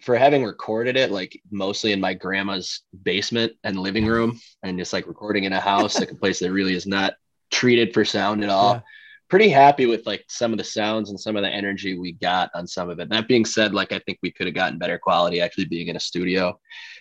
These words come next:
Speaker 1: but, um, I think there's a lot of, like, pretty live energy, like, hearing these, like, initial mixes back, and I'm, I'm definitely excited for people to hear it.
Speaker 2: Cool, cool. So,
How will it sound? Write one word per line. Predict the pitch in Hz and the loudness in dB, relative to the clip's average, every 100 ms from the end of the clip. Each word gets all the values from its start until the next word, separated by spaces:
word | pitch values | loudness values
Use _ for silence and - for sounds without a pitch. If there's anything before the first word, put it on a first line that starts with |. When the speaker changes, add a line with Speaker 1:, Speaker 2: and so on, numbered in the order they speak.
| _ - | _ 8
Speaker 1:
but, | 147 135 - - - - _ _ _ | 10 10 6 -2 -4 -10 _ _ _
um, | 120 120 110 107 107 - _ _ - | 4 6 6 2 -2 -6 _ _ 2
I | 123 | 4
think | 151 117 | 4 2
there's | 127 117 | 2 2
a | |
lot | 107 104 107 | 2 2 0
of, | 107 | -2
like, | 101 95 - | -4 -8 -8
pretty | 120 104 | -4 -4
live | 98 95 92 87 | -2 0 0 -2
energy, | 90 87 90 90 85 - | -6 -8 -10 -10 -10 -8
like, | 87 85 | -8 -6
hearing | 101 98 90 | -6 -4 -4
these, | 90 87 | -8 -8
like, | 90 90 | -8 -8
initial | 90 90 90 | -8 -8 -6
mixes | 87 78 - 80 | -6 -6 -6 -8
back, | - 73 78 - | -6 -4 -4 -6
and | 87 | -8
I'm, | 85 85 | -8 -8
I'm | 95 | -4
definitely | 98 110 104 | -2 -2 -2
excited | 92 - 90 80 73 | -4 -4 -4 -4 -8
for | 78 | -10
people | 73 71 64 | -10 -10 -10
to | 62 | -10
hear | 82 76 | -8 -8
it. | 76 - - | -10 -14 -12
Speaker 2:
Cool, | 123 113 113 - - _ - | -10 -10 -12 -20 -20 _ -14
cool. | 76 123 - _ _ | -12 -12 -16 _ _
So, | - 202 190 | 2 2 2